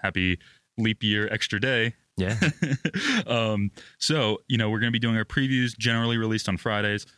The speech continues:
Speaker 1: and then we're gonna do our reviews released on Monday mornings. Um, so, um, any other non-podcast content to look forward to,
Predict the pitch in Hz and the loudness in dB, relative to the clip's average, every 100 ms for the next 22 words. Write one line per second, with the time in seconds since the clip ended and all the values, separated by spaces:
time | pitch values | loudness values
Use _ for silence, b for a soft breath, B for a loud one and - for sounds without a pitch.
0 | b 101 95 98 104 101 101 101 95 90 | b -2 0 2 2 2 0 0 0 0
1 | 90 107 170 104 87 90 92 - 104 95 | -2 0 0 2 2 2 0 -2 0 0
2 | 87 - - 85 90 151 127 - 95 - | 0 -4 -2 0 2 2 0 0 -4 -8
3 | - - b b _ 92 87 85 - - | -12 -18 b b _ -2 2 0 0 -2
4 | 104 92 87 90 B B - 92 87 - | 0 0 0 -4 B B -2 0 0 -4
5 | - - 131 135 123 123 120 113 120 113 | -12 -2 2 2 2 0 0 0 -2 0
6 | 117 110 - 113 110 113 107 104 90 - | -2 -2 0 0 2 0 0 -2 -2 -2
7 | 101 104 - 104 98 | 0 0 -2 -2 -2